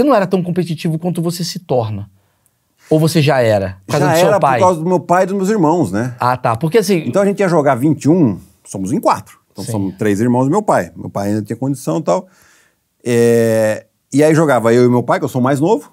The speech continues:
Speaker 2: contra meus dois irmãos, né? E o pau comia. Em família.
Speaker 1: Entendi.
Speaker 2: Em família. E eu era melhor,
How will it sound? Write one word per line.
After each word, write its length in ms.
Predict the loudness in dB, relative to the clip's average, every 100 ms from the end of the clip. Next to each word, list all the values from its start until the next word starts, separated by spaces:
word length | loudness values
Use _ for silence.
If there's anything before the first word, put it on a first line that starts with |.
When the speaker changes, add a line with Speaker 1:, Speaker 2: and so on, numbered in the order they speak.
| _ _ _
Speaker 2:
contra 220 | -6 -4 -2
meus 140 | -2
dois 140 | 0 0
irmãos, 460 | 0 -2 -6 -14 _ _ _ _ _ -8
né? 340 | -4 -2 -4 -2
E 600 | 2 2 4 2 0 -2 -12
o 120 | -18 -20 _ -4
pau 200 | -2 0
comia. 520 | -4 -2 0 -2 -4 _ _ _ _ _ _ _ _ _ -8
Em 120 | -4
família. 600 | -2 -2 0 -2 -4 -6 _ _ _
Speaker 1:
Entendi. 600 | -10 -6 -6 -4 -6 -10
Speaker 2:
Em 100 | -10
família. 360 | -2 0 2 2
E 100 | 4
eu 160 | 4 4
era 160 | 4
melhor, 720 | 2 2 4 4 4 2 0